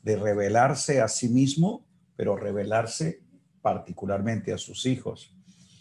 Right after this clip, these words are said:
Y a esas iglesias, él se les presenta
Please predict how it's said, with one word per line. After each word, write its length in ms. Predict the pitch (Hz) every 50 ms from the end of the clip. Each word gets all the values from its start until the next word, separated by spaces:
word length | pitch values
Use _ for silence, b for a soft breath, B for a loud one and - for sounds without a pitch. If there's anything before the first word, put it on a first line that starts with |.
| b b b b
Y 140 | - 110 117
a 100 | 113 113
esas 340 | 117 113 - 190 180 160 -
iglesias, 960 | 196 185 165 180 175 165 147 - - 131 120 123 123 123 - - - - _ _ _ _ _ _ _ _
él 260 | - 117 135 147 143 139
se 180 | - - 131
les 240 | 117 107 101 - -
presenta 920 | - 104 107 107 - - 139 147 143 131 117 - - - 110 107 - -